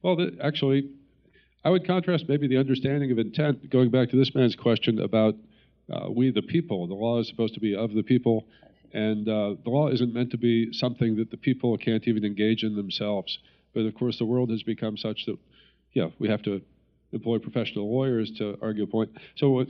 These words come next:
closer to the time of the founders, a representative, um, might have been thinking more of representing what their people, their constituents wanted, whereas today, with the nature of, uh, campaign donations, uh,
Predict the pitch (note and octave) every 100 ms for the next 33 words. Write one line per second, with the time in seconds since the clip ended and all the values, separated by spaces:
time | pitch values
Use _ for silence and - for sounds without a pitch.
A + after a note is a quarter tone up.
0 | - E3+ D#3+ D#3 C3 A#2+ C3+ B2+ B2+ G#2+
1 | - F3+ F3+ C#3 G#2+ - - _ _ -
2 | A#2 A#2 B2+ - G#2+ A#2+ D3 A#2+ G2+ G2+
3 | - _ _ _ _ - G#2 G2 F#2+ G2+
4 | - _ _ - A#2+ A2 A2 G#2+ D3+ D3+
5 | A#2+ A2 A#2 A2+ A2 F#2+ A2+ A#2 G#2 G#2+
6 | A2 G#2+ G#2+ - - A#2 F#2+ - D#3+ B2+
7 | G#2+ G2+ G2+ G2 - _ _ _ B2 -
8 | D#3 - B2+ G#2+ G#2 - - - G#2+ G2+
9 | G#2 G#2+ - _ _ A#2+ A2+ A2 - A#2
10 | B2 C3 B2+ A#2 - _ _ - A2 G#2+
11 | A2+ A2 - A#2 G#2+ G2+ F2+ G2+ F#2+ F#2
12 | F2+ - - _ - A#2 C3+ C#3 D3 D#3
13 | C#3+ E3 D3+ - _ _ _ _ - -
14 | F2+